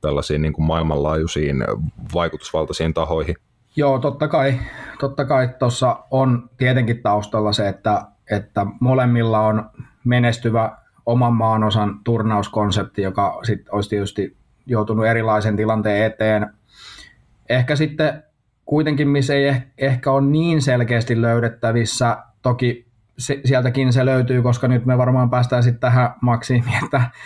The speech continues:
Speaker 2: ei tätä taloutta voi irrottaa <laughs> myöskään tästä politiikasta tai urheilusta, että ne, nekin on sit aina kytköksissä, mut ehkä kuitenkin tää Superliigan,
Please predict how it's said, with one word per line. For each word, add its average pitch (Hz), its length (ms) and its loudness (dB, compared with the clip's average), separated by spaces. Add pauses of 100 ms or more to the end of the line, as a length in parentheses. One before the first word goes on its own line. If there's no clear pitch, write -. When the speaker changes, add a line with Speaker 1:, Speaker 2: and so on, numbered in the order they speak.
(320)
Speaker 2:
ei 139 100 0
tätä 135 180 0
taloutta 151 520 0
voi 110 240 2
irrottaa 110 520 0 (460)
<laughs> - 400 -14
myöskään 151 420 0
tästä 123 200 0
politiikasta 117 680 0
tai 120 180 2
urheilusta, 113 680 2
että 120 160 2
ne, 120 160 -2
nekin 131 260 2
on 117 100 2
sit 110 140 0
aina 110 200 2
kytköksissä, 107 580 -4
mut 110 120 -2
ehkä 123 220 2
kuitenkin 143 380 0
tää 143 160 0
Superliigan, 120 840 0